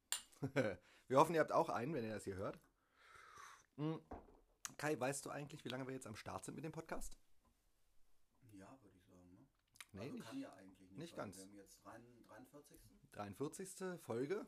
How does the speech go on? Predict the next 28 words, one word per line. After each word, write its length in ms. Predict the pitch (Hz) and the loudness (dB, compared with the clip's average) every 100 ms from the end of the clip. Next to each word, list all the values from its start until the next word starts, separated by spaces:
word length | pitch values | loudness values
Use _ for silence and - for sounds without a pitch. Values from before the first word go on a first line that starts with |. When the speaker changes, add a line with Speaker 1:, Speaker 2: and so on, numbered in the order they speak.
| - | -2
Speaker 1:
heute. 360 | 143 165 208 - _ - - - - - - - | -2 0 -4 -6 _ -20 -20 -20 -18 -18 -8 2
Ähm, 580 | 139 143 147 147 151 - - _ | 6 6 4 2 0 -2 -12 _
aber 680 | - 98 123 175 196 196 - _ _ _ _ _ _ - - | -4 0 2 2 2 -2 -8 _ _ _ _ _ _ -20 -10
nicht 260 | 98 139 | -10 -8
ganz. 320 | 67 - - - _ _ _ _ _ _ _ _ _ | -10 -12 -18 -20 _ _ _ _ _ _ _ _ _
Wir 80 | 95 | -10
sind 160 | 120 | -10
am 80 | - | -10
fünfundzwanzigsten 800 | - 185 190 185 156 156 156 - | -8 -4 -4 -4 -8 -8 -10 -12
elften 480 | - 143 156 - - - _ _ _ _ _ | -6 -6 -6 -16 -20 -20 _ _ _ _ _
letztes 280 | 90 - - | -14 -12 -10
Jahr 160 | 82 | -10
gestartet. 480 | 80 - 78 - - - _ _ _ _ | -10 -12 -14 -14 -20 -20 _ _ _ _
Speaker 2:
Boah, 160 | - - - | -20 -20 -20
Mensch. 260 | - - _ - - | -20 -20 _ -18 -10
Speaker 1:
Es 100 | 123 | -8
ist 120 | - | -6
tatsächlich, 540 | 117 - 147 180 175 | -6 -6 -8 -8 -10
sind, 220 | - 139 135 | -6 -6 -4
sind 140 | 143 | -2
jetzt 140 | 139 | 0
so 60 | 123 | 0
rund 300 | 107 156 185 | 6 6 6
zehn 260 | - 139 113 | 2 2 2
Monate 460 | 101 120 185 180 | 2 0 -2 -4
heute, 380 | 170 175 208 311 - - - | -4 -4 -4 -6 -12 -20 -8
ne, 140 | 98 | -2
rund. 460 | 131 101 123 202 | 0 4 4 4